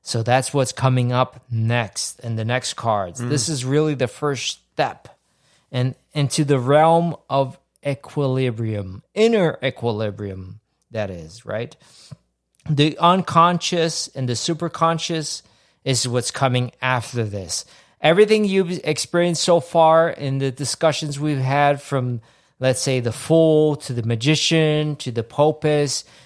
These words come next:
Speaker 1: to the Empress to the Emperor to the Pope to the Lovers, up to this point with the Chariot, has been all about what society expects from us. Everything that we have been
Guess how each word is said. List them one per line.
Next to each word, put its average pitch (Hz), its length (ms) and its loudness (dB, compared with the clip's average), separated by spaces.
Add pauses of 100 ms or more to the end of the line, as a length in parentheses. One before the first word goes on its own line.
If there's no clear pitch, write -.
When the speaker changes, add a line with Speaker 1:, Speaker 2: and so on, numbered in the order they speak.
(180)
Speaker 1:
to 135 100 0
the 123 220 -2
Empress 151 580 4
to 131 140 -8
the 120 200 -6
Emperor 156 600 2
to - 160 -6
the 117 140 -2
Pope 151 680 0
to 127 160 -6
the 113 140 0
Lovers, 156 680 4 (400)
up 180 280 0
to 175 120 -4
this 160 220 0
point 160 380 4
with 151 120 -4
the 143 80 -4
Chariot, 156 600 2 (200)
has 135 200 0
been 143 220 2
all 185 500 6
about 143 540 4 (580)
what 139 480 2 (220)
society 147 1040 0
expects - 680 -2
from 104 280 -6
us. 85 420 -10 (140)
Everything 156 460 0
that 135 180 2
we 135 180 -4
have 135 260 0
been 135 340 -2